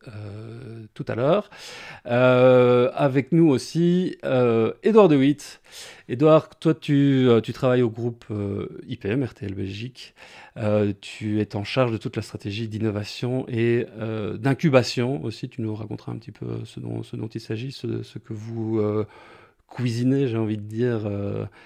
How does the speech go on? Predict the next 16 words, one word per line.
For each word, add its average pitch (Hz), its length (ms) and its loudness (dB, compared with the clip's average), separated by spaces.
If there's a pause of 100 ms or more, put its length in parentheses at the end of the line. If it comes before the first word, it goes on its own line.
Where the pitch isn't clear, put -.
(320)
euh, 101 140 -4
du 107 160 -8
côté 127 220 -4
d'un 120 160 0
groupe, 117 280 0 (240)
euh, 101 520 -2
privé, 117 480 -4
mais 117 160 0
qui 113 180 -6
avance 107 360 -4
beaucoup 113 360 -6
aussi 120 260 -4
sur 113 160 -8
ce 117 120 -8
terrain-là, 107 500 -2
puisque, - 340 0